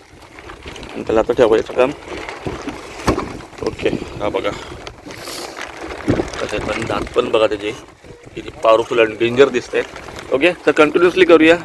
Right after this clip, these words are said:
जाळी ओढायला. आज मी मागे ओढतोय, पप्पांना थोडासा आराम दिलेला आहे आज. ठीक आहे मित्रांनो, जवळपास आता रात्रीचे बारा वाजत आलेत आणि आमची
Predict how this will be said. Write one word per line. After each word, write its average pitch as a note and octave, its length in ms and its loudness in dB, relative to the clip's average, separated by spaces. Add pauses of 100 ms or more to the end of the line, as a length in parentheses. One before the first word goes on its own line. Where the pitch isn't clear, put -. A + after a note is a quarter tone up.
(120)
जाळी C#3 200 6
ओढायला. C3+ 300 6 (840)
आज B2 120 6
मी C#3 100 2
मागे C3+ 260 6
ओढतोय, D3 340 4 (2250)
पप्पांना A#2+ 400 0
थोडासा A#2+ 380 6
आराम B2 220 4
दिलेला A#2 280 4
आहे G#2+ 100 4
आज. G#2+ 80 2 (1160)
ठीक - 180 -4
आहे - 80 -10 (420)
मित्रांनो, F#3+ 400 -2
जवळपास D#3+ 520 2
आता D#3+ 420 -2
रात्रीचे D3+ 440 -2
बारा C3+ 280 2
वाजत C#3 260 0
आलेत A#2 240 -2
आणि A#2 500 -6
आमची B2+ 720 -4